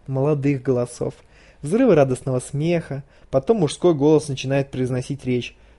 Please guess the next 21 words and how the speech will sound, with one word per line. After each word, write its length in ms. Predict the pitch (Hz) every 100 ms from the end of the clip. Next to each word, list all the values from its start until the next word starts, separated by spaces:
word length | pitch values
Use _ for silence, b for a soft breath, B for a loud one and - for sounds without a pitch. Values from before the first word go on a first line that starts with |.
| -
Сначала 400 | 175 226 233 135
она 100 | 127
неразборчива, 840 | 123 123 123 127 190 196 - 147
потом 300 | 143 185 190
звук 240 | 139 147
усиливается. 720 | 135 - 135 127 120 120 - - b b
Уже 240 | 135 175
можно 280 | 160 143 131
разобрать 420 | 127 127 127 127
слова, 500 | - 135 131 175 214 - b b b
но 300 | 147 214 262
для 220 | 156 160
этого 280 | 165 151 139
приходится 460 | 135 139 170 147 139
напрягать 440 | 135 139 139 139
слух. 420 | - 160 127 - - b b
В 100 | 131
зале 240 | 135 151 135
постепенно 580 | 135 - 123 139 135
делается 480 | 123 127 127 123 -
тише. 420 | 120 131 127 -